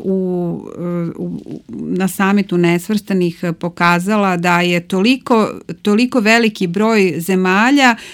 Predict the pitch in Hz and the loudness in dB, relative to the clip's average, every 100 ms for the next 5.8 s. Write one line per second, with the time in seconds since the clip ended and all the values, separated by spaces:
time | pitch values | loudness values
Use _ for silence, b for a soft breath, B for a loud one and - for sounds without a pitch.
0 | B - 247 294 294 240 220 202 214 233 | B -2 0 2 2 4 4 4 4 4
1 | 269 214 226 - 208 208 196 220 214 214 | 4 2 0 -2 -2 -2 0 0 4 2
2 | 170 170 151 151 151 156 - 165 165 190 | 2 0 0 0 -4 -6 -4 -4 -4 -2
3 | 185 214 226 214 202 B B B 175 165 | 0 2 4 2 2 B B B -4 0
4 | 160 160 165 160 - 196 220 190 170 190 | 0 0 -2 -4 -2 4 4 4 2 2
5 | 185 185 202 190 185 180 175 | 2 2 0 0 2 2 2